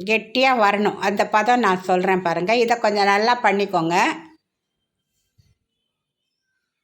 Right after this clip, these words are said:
இது எல்லாத்தையும் பொரிச்சு வச்சிருக்கேன். இந்த பக்கம் வந்து இந்த சர்க்கரை, அ, சிரப் வந்து கொதிக்குது. ரொம்ப, ரொம்ப டேஸ்டா இருக்கும், ரொம்ப நல்லா இருக்கும். வச்சு வச்சு சாப்பிடலாம். ஈவினிங்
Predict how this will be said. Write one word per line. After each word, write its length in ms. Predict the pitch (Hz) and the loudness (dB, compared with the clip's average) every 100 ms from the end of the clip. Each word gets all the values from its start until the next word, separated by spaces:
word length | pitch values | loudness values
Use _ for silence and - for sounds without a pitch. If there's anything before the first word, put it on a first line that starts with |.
| _ - | _ -4
இது 140 | 220 214 | 2 2
எல்லாத்தையும் 440 | 208 214 240 240 208 | 2 0 0 0 0
பொரிச்சு 260 | 208 214 190 | 0 0 -2
வச்சிருக்கேன். 460 | - 170 214 302 233 | -2 -4 -2 -2 -2
இந்த 140 | 208 180 | -4 -2
பக்கம் 260 | 180 220 196 | -4 0 0
வந்து 180 | 196 392 - - _ - | 0 -4 -8 -20 _ -8
இந்த 140 | 185 185 208 | -2 -2 -2
சர்க்கரை, 340 | 180 214 196 180 165 156 156 - _ _ - | -2 0 2 2 0 -2 -6 -14 _ _ -6
அ, 120 | 175 165 | -6 -2
சிரப் 360 | 233 220 214 175 | 0 0 0 -2
வந்து 180 | 185 214 - | -2 -4 -2
கொதிக்குது. 500 | 190 185 180 160 196 339 - - | -2 0 -4 -2 -2 -2 -6 -6
ரொம்ப, 260 | 160 180 226 233 | -4 -2 0 0
ரொம்ப 180 | 214 247 247 | 0 -2 -2
டேஸ்டா 380 | 214 226 233 226 196 | -2 -2 -2 -4 -4
இருக்கும், 280 | 190 208 180 | -2 0 0
ரொம்ப 280 | 190 202 226 208 | 0 -2 0 0
நல்லா 220 | 202 208 196 | 2 0 0
இருக்கும். 260 | 196 196 196 - _ 196 | -2 -6 -6 -20 _ -4
வச்சு 220 | 190 - 247 | -4 2 0
வச்சு 220 | 233 269 - | 0 -4 -2
சாப்பிடலாம். 580 | 226 208 208 196 185 185 185 220 | 0 0 2 2 4 2 -4 -2
ஈவினிங் 380 | 262 294 285 | 0 2 0